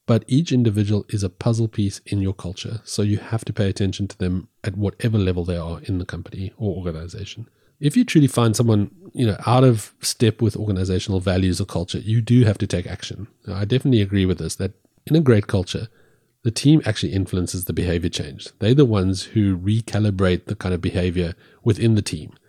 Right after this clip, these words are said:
And it's very seldom that somebody from a leadership position has to come in and take action. But that's when you really feel like you have your culture well established. The reality is, though, that you have to take action. That's the point. If you allow that sort of behavior, that misalignment, that out-of-step behavior to continue,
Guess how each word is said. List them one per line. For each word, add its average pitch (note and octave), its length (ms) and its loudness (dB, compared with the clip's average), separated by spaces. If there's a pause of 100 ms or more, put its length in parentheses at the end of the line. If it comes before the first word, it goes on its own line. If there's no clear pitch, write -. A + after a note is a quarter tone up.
(300)
And G2+ 80 2
it's G2+ 80 0
very A#2 180 6
seldom G#2+ 380 2
that F2+ 180 -2
somebody F#2+ 340 0
from F#2+ 240 -2
a F#2 40 0
leadership G2+ 420 0
position F#2+ 320 -4
has F2 120 -2
to - 100 -14
come F#2+ 180 -2
in F2+ 100 2
and F2 140 0
take F2+ 200 -4
action. - 400 -8 (380)
But G#2+ 100 -4
that's A2+ 320 -2 (160)
when G#2+ 220 0
you G#2 120 2
really A2 340 6
feel G#2+ 200 -2
like F2 200 -4
you G2 80 -4
have F#2 160 -4
your F#2 80 -2
culture F#2 400 -6
well F2+ 180 -2
established. - 600 -10 (440)
The A2 100 0
reality A2 480 4
is, F#2+ 220 2
though, F#2 200 2
that F2 200 -2
you G2 80 2
have - 220 -2
to - 80 -6
take F#2 220 -6
action. - 360 -10 (340)
That's - 220 -2
the - 100 -10
point. - 360 -10 (600)
If A2+ 160 -2
you C#3 120 8
allow G2+ 340 2
that G2 360 -2
sort G2+ 140 -2
of F2+ 60 -6
behavior, F#2 560 0
that F2 200 -8
misalignment, F2+ 680 0
that - 220 -8
out-of-step G2 420 -4
behavior F#2 380 -4
to - 120 -16
continue, F#2 540 -2